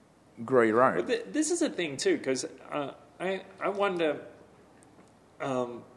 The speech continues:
Speaker 2: like, people can eat just about anything, any form of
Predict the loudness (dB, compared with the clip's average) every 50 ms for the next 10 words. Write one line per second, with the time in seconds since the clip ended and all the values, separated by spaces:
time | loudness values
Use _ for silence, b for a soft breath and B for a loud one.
0 | -14 -6 -2 0 0 0 0 -2 -2 -2 -2 0 -2 -4 -4 -6 -10 -18 -20 -20
1 | -20 -14 -10 -8 -8 -6 -6 -4 0 0 0 0 0 -4 -12 -20 -20 -20 -20 -14
2 | -2 2 2 4 4 2 0 0 2 2 4 4 4 4 2 0 -6 -16 -20 -20
3 | -20 -20 -20 -14 -2 2 4 4 4 2 -2 -6 -6 -6 -6 -6 -6 -12 -14 -8
4 | -2 -2 0 0 -2 -2 -2 -2 0 2 2 2 2 0 0 -2